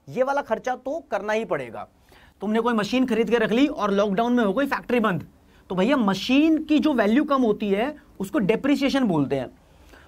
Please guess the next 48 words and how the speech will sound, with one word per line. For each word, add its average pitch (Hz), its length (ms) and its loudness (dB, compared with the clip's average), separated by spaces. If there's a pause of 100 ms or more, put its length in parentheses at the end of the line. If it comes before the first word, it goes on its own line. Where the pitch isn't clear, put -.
(160)
तो 269 160 4
चाहे 247 360 0
तुम 294 180 -2
प्रोडक्शन 247 380 0
ज़्यादा 175 320 2
करो 233 340 2 (300)
या 233 180 0
कम 208 220 -2
करो, 160 300 -4 (280)
मशीन 208 360 -2
तो 294 100 0
डेप्रिशिएट 247 600 -2
होगी 196 360 -2
ही 269 160 4
होगी, 165 400 0 (360)
ठीक 196 100 0
है? 247 160 -2 (380)
आपने 202 260 0
अपनी 247 160 0
फैक्ट्री 233 300 -2
को 240 80 2
चलाने 220 340 0
के 233 120 -2
लिए 233 140 2 (520)
लाइसेंस 208 360 0
लिया 175 240 2
था, 143 140 0 (540)
क्रैकर्स 185 400 0
बनाने 185 300 -2
के 196 80 -2
लिए 185 80 -2
लाइसेंस 165 320 -4
की 175 80 -6
ज़रूरत 165 320 -4
होती, 165 240 -6
होती 160 320 -2
है, 160 160 4
कुछ 190 220 -8
फार्मास्यूटिकल 185 640 -2
दवाइयों 170 360 0
में 202 120 -2
लाइसेंस 160 300 -4
की 170 100 -6
ज़रूरत 156 280 0
होती 147 220 -2
है, 147 140 2 (400)
ठीक 254 100 -6
है? - 100 -4